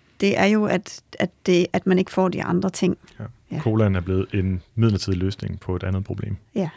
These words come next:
Speaker 1: det er det, som vores undervisere på studiet, øh, kaldte tomme kalorier, og det er sådan lidt, lidt spøjst og forældet udtryk. Men det der med, at der er ting, som er primært nydelsesvarer, og de har virkelig sin plads. De kan også give energi til,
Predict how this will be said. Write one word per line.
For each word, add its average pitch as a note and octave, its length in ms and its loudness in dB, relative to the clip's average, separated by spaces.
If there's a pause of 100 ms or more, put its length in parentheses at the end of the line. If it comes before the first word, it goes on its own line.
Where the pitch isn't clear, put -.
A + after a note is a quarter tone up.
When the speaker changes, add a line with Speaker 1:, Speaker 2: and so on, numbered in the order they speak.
(220)
Speaker 1:
det G#3+ 60 0
er G3+ 40 0
det, G#3 120 2
som F#3+ 440 0
vores F3 340 -4
undervisere F#3+ 560 2
på D#3+ 300 -6
studiet, - 540 -2 (100)
øh, E3+ 300 -6 (160)
kaldte F3 240 -2
tomme G#3 300 2
kalorier, G3 420 4 (120)
og F3+ 100 -4
det F#3 80 -2
er F#3 40 -4
sådan F3+ 140 0
lidt, F3+ 300 -4
lidt - 300 -6
spøjst - 440 -4
og E3+ 180 -4 (220)
forældet F3+ 360 0
udtryk. F#3+ 420 0 (680)
Men G3 220 8
det G3 140 6
der G3 140 8
med, F#3+ 180 8
at F#3 140 0
der F3+ 80 4
er G3 180 4
ting, G3+ 320 0
som F3 260 2
er G#3 140 2 (140)
primært B3 420 4
nydelsesvarer, G3+ 1080 4
og F#3+ 240 0
de F3+ 100 -2
har - 360 -2 (200)
virkelig A#3 440 0
sin - 200 -4
plads. - 400 -4 (540)
De A3 80 4
kan G#3 120 6
også G#3 180 4
give F#3+ 120 2
energi F3+ 420 2
til, D#3 360 -2